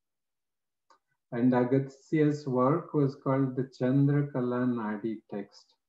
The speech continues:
And looks like copies of this text were available around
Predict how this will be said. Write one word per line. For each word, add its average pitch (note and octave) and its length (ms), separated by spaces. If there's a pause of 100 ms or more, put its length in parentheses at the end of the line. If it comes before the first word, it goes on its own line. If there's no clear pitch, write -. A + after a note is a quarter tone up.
(1600)
And A#2+ 480 (320)
looks F#3+ 400
like C#3+ 460 (960)
copies D3+ 680
of B2+ 200
this B2+ 340 (100)
text C3+ 460 (540)
were B2 260 (120)
available C#3 640
around C3 560